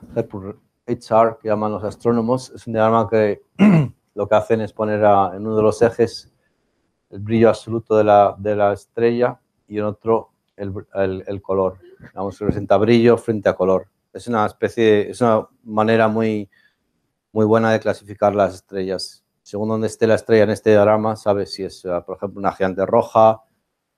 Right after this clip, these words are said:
una nana blanca, ah, la edad que tiene.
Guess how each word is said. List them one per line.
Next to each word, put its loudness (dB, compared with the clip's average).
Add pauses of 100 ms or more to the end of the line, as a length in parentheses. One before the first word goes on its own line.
(220)
una -10
nana -4
blanca, 2 (440)
ah, -6
la -2
edad 2
que -12
tiene. -2